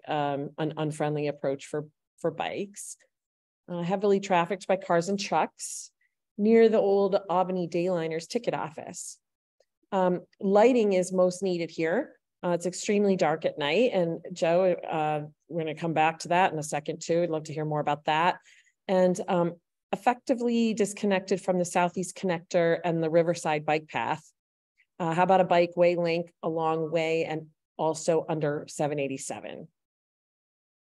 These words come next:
And, uh, Ed says, "Has potential, but needs lots of help." And <clears throat> that is, in fact,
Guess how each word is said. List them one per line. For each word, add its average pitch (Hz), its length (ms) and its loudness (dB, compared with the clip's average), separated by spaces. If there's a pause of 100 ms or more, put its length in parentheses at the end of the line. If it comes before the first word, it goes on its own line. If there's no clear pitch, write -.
(120)
And, 160 320 -4
uh, 151 220 2
Ed 165 240 0
says, 160 220 0
"Has 208 320 2
potential, 247 540 0
but 214 200 0
needs 175 380 0
lots 139 320 -2
of 147 80 -2
help." - 320 -10 (240)
And 139 320 -4 (220)
<clears throat> - 200 -20
that 202 600 6
is, 202 200 6
in 208 120 0
fact, 220 460 0